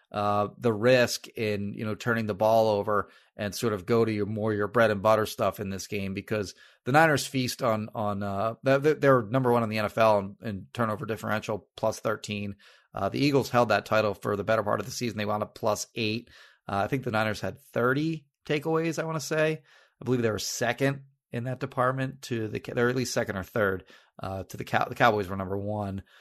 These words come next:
Uh, but yeah, you just wanna make sure that, uh, that, that you're not giving that, giving the ball away to this team, because they do capitalize.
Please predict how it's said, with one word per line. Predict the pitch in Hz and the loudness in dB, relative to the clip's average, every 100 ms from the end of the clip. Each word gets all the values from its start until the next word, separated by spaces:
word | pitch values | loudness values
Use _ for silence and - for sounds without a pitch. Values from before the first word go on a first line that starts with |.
| _ - | _ -10
Uh, | 101 95 | -4 -2
but | 123 | 2
yeah, | 127 | 2
you | 123 | 2
just | 131 147 | 0 0
wanna | 143 | 0
make | 120 104 | 0 0
sure | 135 117 | 2 2
that, | 107 101 | 2 0
uh, | 98 98 101 | -2 -2 0
that, | 117 - | -2 -2
that | 117 113 | -4 -2
you're | 104 | -2
not | 107 117 104 | -2 -2 -4
giving | 117 110 104 | -2 -2 -2
that, | 101 107 - | -4 -6 -4
giving | 123 110 | -4 -2
the | |
ball | 95 104 107 | 0 4 4
away | 101 104 | 4 0
to | 101 | -2
this | 101 95 | -4 -10
team, | - 101 | -8 -6
because | 98 113 107 | -6 -4 -4
they | 107 | -4
do | 107 | -6
capitalize. | 98 104 104 57 57 - | -4 -2 -2 -8 -12 -14